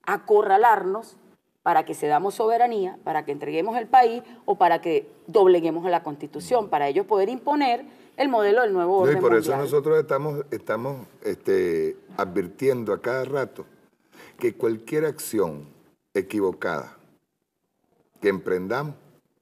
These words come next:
Speaker 1: Sí, nos estamos
Speaker 2: af-, nos afecta la soberanía, nos afecta el Estado-nación, y eso tiene que ser, yo creo que, que una de las luchas fundamentales en este momento es preservar el Estado-nación.
Speaker 1: Sí,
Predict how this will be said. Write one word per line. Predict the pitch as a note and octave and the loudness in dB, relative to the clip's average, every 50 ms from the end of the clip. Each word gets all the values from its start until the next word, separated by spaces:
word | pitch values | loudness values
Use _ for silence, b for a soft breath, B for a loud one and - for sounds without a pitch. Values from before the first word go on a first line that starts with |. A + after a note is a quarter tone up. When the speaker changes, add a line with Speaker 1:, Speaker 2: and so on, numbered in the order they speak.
| _ _ _ _ _ _ _ _ _ _ _ | _ _ _ _ _ _ _ _ _ _ _
Speaker 1:
Sí, | - - - C3 C3 | -14 -10 -8 -6 -6
nos | D#3+ E3 D3 | -6 -8 -8
estamos | C3 - - - - C#3 D#3 F3+ | -8 -4 -4 -2 -2 -2 -4 -6
Speaker 2:
af-, | - | -4
nos | A2+ G#2+ G#2+ G#2 G2 | -2 0 0 0 0
afecta | G2+ F#2 - - A#2+ A#2 A#2+ - - C3+ | -2 -4 -2 -2 -2 -2 -2 -2 -2 -2
la | C3 A#2+ | -2 -2
soberanía, | A2 - A2+ G#2+ G#2 G2 G2 F#2+ G#2+ A#2+ B2+ | -2 -2 -2 0 0 0 -2 -4 -6 -6 -6
nos | B2 A2+ G#2 G2 | -6 -6 -6 -6
afecta | G2 F#2 - G#2 G2 G2 - B2 | -6 -6 -6 -6 -6 -4 -4 -4
el | A2+ | -4
Estado-nación, | G#2+ - - A#2 A2+ A#2 A#2 A2+ G#2+ F#2+ - - A#2+ C3 C3+ - B B B B B B _ | -4 -4 -4 -4 -2 -2 -2 -4 -6 -6 -4 -4 -4 -4 -6 -10 B B B B B B _
y | A2+ A2 A#2 | -4 -2 -2
eso | A2+ - - B2 | -2 -4 -8 -12
tiene | - - C3 B2 B2+ B2+ | -8 -6 -6 -6 -6 -8
que | A#2+ - - | -10 -10 -10
ser, | - - A#2+ A#2+ B2+ - - | -6 -6 -6 -6 -6 -8 -8
yo | A2+ G#2 C3 C#3 | -4 -2 -2 -2
creo | - F#3 E3+ D3 A#2+ A#2 | 0 0 0 0 0 -2
que, | A#2+ G#2+ G2+ - - - | -4 -6 -6 -10 -12 -6
que | - A2 | -4 -4
una | G#2+ A2+ C3 C#3 | -2 -2 -2 -2
de | C#3+ | -2
las | C#3 A#2 G#2+ | -4 -2 -2
luchas | B2 A#2+ - C#3+ C3+ | -2 -2 -2 -4 -6
fundamentales | - - B2 A2 G2+ F#2+ F#2 F2 E2 E2 - G2+ G#2 A2 A#2+ | -6 -6 -6 -4 -4 -4 -4 -6 -6 -6 -4 -4 -2 -4 -4
en | B2+ A2+ | -4 -6
este | G#2 F#2+ - B2+ | -8 -8 -8 -8
momento | A#2+ A#2 A#2 B2+ B2 G#2 F2+ - F#2 E2 B B B B B B _ | -8 -6 -6 -6 -6 -8 -8 -8 -10 -12 B B B B B B _
es | - F#2+ | -12 -8
preservar | - - B2 A2+ - A#2+ A2 A2+ A#2+ A#2+ A2+ | -6 -4 -4 -4 -2 -4 -2 -2 -2 -2 -2
el | G#2 F#2+ | -2 -4
Estado-nación. | F#2 - - G#2+ G#2 A2 G#2+ G2+ - - G#2 G2+ | -6 -8 -6 -4 -4 -4 -6 -8 -10 -14 -16 -12
Speaker 1:
Sí, | - - D3 D#3 D#3 | -8 -8 -8 -8 -10